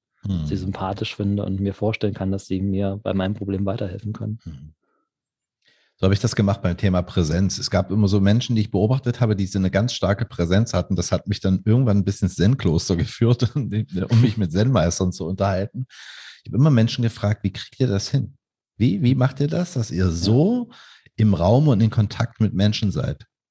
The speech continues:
Speaker 1: Ich
Speaker 2: Ja.
Speaker 1: möchte das gerne lernen. Ich finde das faszinierend. Ich, mich, ich fühle mich dazu hingezogen. Mein Herz fängt an zu singen, wenn ich das sehe. Das ist irgendwie, ist wie, wie ein Heimatgefühl. Wer, es ist einfach, da fühlt sich Leben lebendig an.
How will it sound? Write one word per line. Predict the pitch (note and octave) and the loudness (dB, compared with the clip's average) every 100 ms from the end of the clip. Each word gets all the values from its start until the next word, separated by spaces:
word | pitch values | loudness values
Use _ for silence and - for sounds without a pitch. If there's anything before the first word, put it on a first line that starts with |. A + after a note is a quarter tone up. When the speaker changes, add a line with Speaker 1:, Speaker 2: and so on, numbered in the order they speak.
| _ _ | _ _
Speaker 1:
Ich | B2 A#2+ | -2 2
Speaker 2:
Ja. | |
Speaker 1:
möchte | G2+ E2+ - | 2 2 0
das | G#2+ A2 | 2 2
gerne | - A#2 A#2+ | 2 4 6
lernen. | A#2+ A#2+ C#3+ | 6 4 2
Ich | E2+ - | 0 -2
finde | G#2+ G#2 | 0 2
das | G2+ G#2 | 4 0
faszinierend. | - A2+ G#2 - B2 B2 C#3 G#2+ C2+ | 0 -2 -2 -2 0 4 4 2 -2
Ich, | F2+ - - - - - _ | -8 -10 -20 -20 -20 -20 _
mich, | F2+ F#2 - | -2 -2 -2
ich | G2+ | -4
fühle | - G#2+ G#2+ | 2 2 4
mich | G#2+ | 2
dazu | G2+ - G#2 | 0 2 4
hingezogen. | A2 C#3 D3+ - F#2+ D#2 C#2 C2 | 4 2 -2 0 0 0 -6 -2
Mein | F2+ F#2+ | 2 4
Herz | G2+ B2 - | 4 4 0
fängt | D#3 D3 | -4 -2
an | F#2 G2+ | -2 -4
zu | - | -2
singen, | E2+ F2+ F2+ | 0 2 4
wenn | F2+ F2 | 2 2
ich | E2 | -2
das | F#2+ - | -6 -4
sehe. | D#2+ D#2 | -2 0
Das | E2 F2 | -2 -4
ist | G#2 - | -6 -4
irgendwie, | G#2+ G#2 G#2+ | 0 2 2
ist | G2 - | 0 0
wie, | G2+ F#2+ G2+ | 0 0 -4
wie | G#2 | -4
ein | F#2+ G2 | -2 0
Heimatgefühl. | G#2+ A#2+ D3+ C#3 B2+ - F2+ F2+ F2 E2+ | 2 2 0 -2 -6 -6 -6 -4 -2 0
Wer, | F2+ G2 A#2+ - | 2 2 2 -2
es | G#2 | -10
ist | - - - | -10 -16 -8
einfach, | G#2 A2+ A#2+ - _ - | -4 -4 -4 -10 _ -8
da | F#2 | -4
fühlt | - A2 | -2 -2
sich | - G2+ - - | -4 -8 -10 -6
Leben | - F#2+ A#2 A#2+ | 0 4 4 4
lebendig | G2+ G2 A2 D3+ D3 - | 2 2 2 0 -4 -8
an. | D#2 | -10